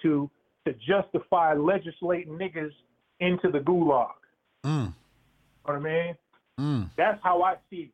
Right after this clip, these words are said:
Speaker 1: Vivek and his whole goddamn campaign. He ain't running for president. He's running for a cabinet seat. Trump already singing his praises. But either way, either one of them motherfuckers win, Trump or DeSantis,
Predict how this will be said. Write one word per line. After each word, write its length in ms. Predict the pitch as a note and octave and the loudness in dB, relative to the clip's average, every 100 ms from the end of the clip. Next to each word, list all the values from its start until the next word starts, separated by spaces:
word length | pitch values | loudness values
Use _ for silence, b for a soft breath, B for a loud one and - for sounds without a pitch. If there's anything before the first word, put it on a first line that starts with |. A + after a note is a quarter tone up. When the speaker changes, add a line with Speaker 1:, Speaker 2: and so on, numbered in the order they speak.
| - | -4
Speaker 1:
Vivek 260 | F#3 D3 - _ _ _ _ _ | -4 -6 -16 _ _ _ _ _
and 120 | B2 | -6
his 140 | D3+ E3+ | -2 0
whole 240 | E3 C#3+ - | 2 0 2
goddamn 520 | C#3+ C#3 - C#3 C3 - | 2 0 -2 -10 -12 -10
campaign. 380 | C#3+ C3+ C#3+ C#3+ | -10 -6 -6 -4
He 180 | G#3+ | -4
ain't 120 | G#3 D#3+ | -2 0
running 200 | D3+ C#3 | 0 -2
for 80 | E3+ | -4
president. 380 | - D3 C#3+ D3+ | 0 0 -2 -6
He's 200 | F#3 E3 | -6 -2
running 220 | E3+ D3 - | -2 -2 -2
for 160 | C3 | -2
a 60 | - - | 0 0
cabinet 360 | F3 C3+ B2 _ - | 2 0 -6 _ -8
seat. 200 | B2 - _ _ _ _ _ - | -8 -8 _ _ _ _ _ 0
Trump 240 | G3 A3+ | 0 2
already 460 | D#3 F#3 F#3+ G#3+ D#3+ - | 2 2 0 -4 -10 -12
singing 260 | E3 D3 | -12 -12
his 100 | C3 - | -14 -6
praises. 320 | - D3 B2 - _ _ _ _ _ _ - | -2 0 -2 -8 _ _ _ _ _ _ -2
But 120 | D#3 | 0
either 260 | G#3 A3+ | 0 0
way, 360 | G3+ G#3 A3+ - _ _ _ _ _ _ _ _ - | 2 2 2 -2 _ _ _ _ _ _ _ _ -6
either 220 | A3 A3+ | -2 2
one 220 | G#3+ A#3+ | 2 4
of 80 | A3+ | 2
them 160 | G#3+ | 2
motherfuckers 560 | G#3+ G3+ G3 G3 E3+ C#3+ | 2 2 0 -2 -4 -8
win, 400 | G3+ A3 C#3 C#3 - _ _ | -6 -6 -8 -12 -20 _ _
Trump 260 | E3 G3 G3+ | -2 -2 0
or 160 | G3 G3+ | -2 -2
DeSantis, 680 | G3 - A3 A3 G3 D3 | -6 -4 -2 -2 -2 -4